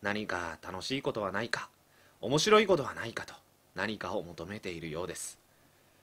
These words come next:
しかし、待っているだけではないですか？自分から変えようとしていますか？求めるばかり、待っているだけでは簡単に変化は訪れません。環境を変え、何かを得るには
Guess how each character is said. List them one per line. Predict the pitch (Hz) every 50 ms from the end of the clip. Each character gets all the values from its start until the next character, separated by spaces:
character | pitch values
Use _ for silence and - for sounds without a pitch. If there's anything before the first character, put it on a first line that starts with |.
| _ _ _ _ _ -
し | - - -
か | 196 220
し、 | 214 220 214 196 196 185 170 160
待 | 160 185 226
っ | -
て | - - 240
い | 226 214
る | 202
だ | 165 139 131
け | - 156
で | 160
は | 147 127 110 98 85 - - _ 87
な | 98 107 110
い | 113 92
で | 87
す | - -
か？ | - 107 156 - - _ _ _ _ _ _ _ _ _ _ - - -
自 | 87 90 90
分 | 95 92 98
か | 98 117 117
ら | 107 -
変 | 95 98 101 101
え |
よ | 104 127
う | 131
と | - 104
し | -
て | - 110
い | 107 120
ま | 131 156
す | - -
か？ | - - - - _ _ _ _ - - - _ _ _ -
求 | 101 113 98 131 127
め | 127 123
る | 120 117
ば | 104 117 127
か | 127 117
り、 | 120 104 - _ _ _ _ _ _ -
待 | 117 123 131 -
っ | -
て | - 110
い | 104 98
る | 110
だ | 107 110 107
け | 139 131
で | 123
は | 101 - - - _ _ _
簡 | - - 95 85 82
単 | 80 - 95 90 87
に | 98 104
変 | 107 113 117 123
化 | 123 135
は | 98 78
訪 | 76 - 85 82 90 92
れ | 92
ま | 95 98
せ | -
ん。 | 113 101 - _ _ _ _ - - - - - _ _ _ -
環 | 170 190 220 233
境 | - 233 220 214
を | 208
変 | 208 196 185 180
え、 | 185 - - _ -
何 | 120 156 185 190
か | - 151 120
を | 107
得 | 101 107 113
る | 110
に | 95 90
は | 80